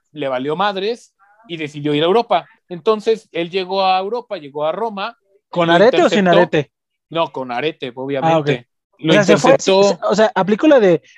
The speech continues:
Speaker 2: "Es mejor pedir perdón que permiso".
Speaker 1: Sí, o sea, él lo que decía, lo que alcancé a, lo que leí es que dijo, "¿Cómo este civil me va a dar órdenes a mí que llevo preparándome diez años?",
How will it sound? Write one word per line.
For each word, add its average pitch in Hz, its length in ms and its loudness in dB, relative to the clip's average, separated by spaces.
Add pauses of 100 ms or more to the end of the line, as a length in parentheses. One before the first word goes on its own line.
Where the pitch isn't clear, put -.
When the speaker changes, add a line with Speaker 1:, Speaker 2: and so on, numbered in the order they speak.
Speaker 2:
"Es 254 100 2
mejor 254 280 2
pedir 226 280 0
perdón 254 300 2
que 247 100 0
permiso". 170 480 0 (200)
Speaker 1:
Sí, 233 180 2
o 175 80 0
sea, 180 320 2
él 208 160 0
lo 247 140 0
que 175 120 -2
decía, 180 580 -6
lo 139 180 -8
que 139 100 -8
alcancé 143 340 -8
a, 156 220 -8
lo 147 160 -6
que 147 100 -8
leí 143 300 -8
es 190 160 -10
que 165 220 -4 (120)
dijo, 165 240 -12
"¿Cómo 196 220 -4
este 202 240 -2
civil 226 600 -6 (300)
me 139 140 -4
va 165 100 2
a 175 40 2
dar 185 160 0
órdenes 208 440 0
a 170 80 -4
mí 208 240 -12
que 160 140 -14
llevo 175 400 -6 (500)
preparándome 160 1040 -6 (200)
diez 160 340 -4
años?", 214 480 -6